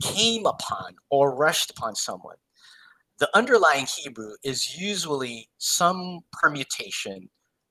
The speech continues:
of a preposition and a verb. The preposition is usually al, and the verb typically salach, which has to do with succeeding or causing them to do something. So the rush or being overtaken.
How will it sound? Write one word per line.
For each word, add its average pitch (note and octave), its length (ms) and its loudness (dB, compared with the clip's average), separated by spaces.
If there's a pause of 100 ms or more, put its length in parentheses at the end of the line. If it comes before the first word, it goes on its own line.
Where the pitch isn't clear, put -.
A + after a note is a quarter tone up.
of B2+ 160 6
a B2+ 60 0 (120)
preposition B2 680 0
and G2 120 -10
a F#2+ 60 -14
verb. A2 280 2 (540)
The - 60 -6
preposition - 600 2
is - 140 -4
usually D#3+ 320 -6 (200)
al, A2 120 -8 (560)
and C#3+ 140 2
the C3+ 60 0
verb C3+ 520 6 (240)
typically A#2+ 520 -10
salach, G2+ 580 -4 (280)
which - 180 -2
has F3 180 4
to D#3 80 -6
do C3 380 -6
with A#2 420 -2
succeeding - 760 0 (200)
or A2+ 160 -8
causing E3 420 6
them C#3 140 -4
to C#3+ 80 -10
do C3 160 -10
something. - 380 -8
So - 220 -8
the G2 160 -14 (100)
rush A#2+ 320 0
or G#2+ 180 -12
being A#2 240 -8
overtaken. - 560 -4